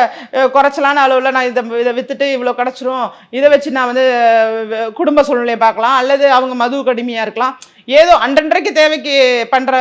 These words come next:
குற்றவாளிகளை தான் நீங்க கஞ்சா வேட்டையாடி நீங்க பிடிச்சிருக்கீங்களே தவிர, மெயினா உள்ளவங்களை பிடிக்கல.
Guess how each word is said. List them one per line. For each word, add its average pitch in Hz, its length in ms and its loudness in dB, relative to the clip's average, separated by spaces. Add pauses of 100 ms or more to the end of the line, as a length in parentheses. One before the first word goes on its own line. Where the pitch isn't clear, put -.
(300)
குற்றவாளிகளை 269 640 0
தான் 381 120 -4
நீங்க 302 220 -4
கஞ்சா 269 240 -2 (400)
வேட்டையாடி 233 600 -4
நீங்க 269 180 -6
பிடிச்சிருக்கீங்களே 220 580 -12
தவிர, 160 200 -6 (440)
மெயினா 415 280 -2
உள்ளவங்களை 359 340 0
பிடிக்கல. 226 340 -4